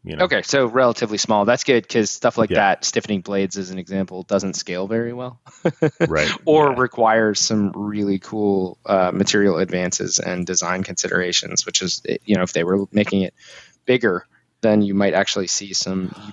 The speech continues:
Speaker 2: very, very unique, you know, uh, blade designs as an example. Um, but small still,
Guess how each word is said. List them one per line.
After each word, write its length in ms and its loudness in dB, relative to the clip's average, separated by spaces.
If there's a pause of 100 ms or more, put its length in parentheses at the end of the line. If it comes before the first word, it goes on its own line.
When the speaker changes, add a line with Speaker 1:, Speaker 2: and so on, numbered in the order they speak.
Speaker 2:
very, 340 2
very 500 2 (140)
unique, 560 -6 (300)
you 100 0
know, 240 -6 (260)
uh, 260 -4
blade 260 2
designs 420 -2 (100)
as 80 -6
an 80 -2
example. 480 -6 (540)
Um, 340 -2 (560)
but 240 2 (580)
small 420 0
still, 500 -2